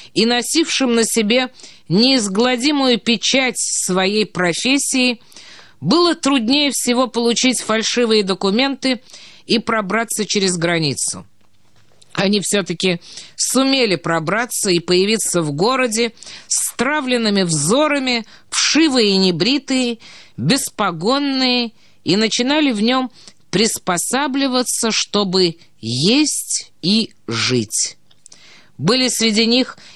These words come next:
исконные старые жители этого города, вернувшиеся с войны в насиженные гнезда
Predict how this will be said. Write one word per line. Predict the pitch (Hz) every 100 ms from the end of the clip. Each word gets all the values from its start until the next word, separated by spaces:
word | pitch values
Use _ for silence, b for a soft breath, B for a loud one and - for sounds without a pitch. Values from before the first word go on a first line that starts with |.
| B
исконные | 208 - - 285 285 262 233
старые | 214 - 233 226 226
жители | 196 254 - 160 165
этого | 160 165 160
города, | 160 240 247 220 226 B B B B B
вернувшиеся | 143 214 294 320 370 - - 277 233 247
с | -
войны | 208 220 233 233 277 240
в |
насиженные | 190 202 196 262 254 240 220 208
гнезда | 180 208 254 254 208 208